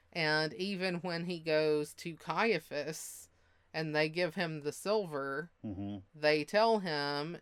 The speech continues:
Speaker 1: "Give it to charity,
Speaker 2: Yeah.
Speaker 1: help the poor."
Speaker 2: Yeah.
Speaker 1: And we know that that is something that is apparently important to Judas. So, you know, I think that they're threading that kind of stuff throughout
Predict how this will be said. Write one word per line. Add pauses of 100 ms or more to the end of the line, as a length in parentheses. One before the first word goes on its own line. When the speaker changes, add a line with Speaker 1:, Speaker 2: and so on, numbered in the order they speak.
(260)
Speaker 1:
"Give
it
to
charity, (160)
Speaker 2:
Yeah.
Speaker 1:
help
the
poor." (100)
Speaker 2:
Yeah. (420)
Speaker 1:
And
we
know
that
that
is
something
that
is
apparently
important (140)
to
Judas. (520)
So,
you
know,
I
think
that
they're
threading
that
kind
of
stuff
throughout